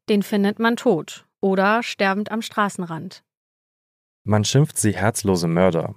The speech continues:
Speaker 2: und sagt, sie sind roh und gemein. Aber ich weiß Bescheid, denn ich kannte Clyde,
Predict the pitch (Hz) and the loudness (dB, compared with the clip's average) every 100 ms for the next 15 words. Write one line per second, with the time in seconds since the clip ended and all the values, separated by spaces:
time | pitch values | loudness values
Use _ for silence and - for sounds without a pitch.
0 | _ - 92 85 87 92 - - 98 92 | _ -4 -2 0 2 2 0 -4 -2 0
1 | 90 - 87 208 90 - 175 190 190 175 | -2 2 4 4 2 -2 0 2 2 0
2 | - - _ _ _ _ _ - 110 127 | -8 -20 _ _ _ _ _ -2 2 4
3 | 143 - - 110 107 - - 104 78 - | 4 2 2 2 2 -2 -2 0 0 -2
4 | - - _ - 92 90 87 - 117 123 | -10 -12 _ -2 0 0 -2 -4 -2 0
5 | 87 - 82 78 - - | -2 -4 -4 -4 -6 -12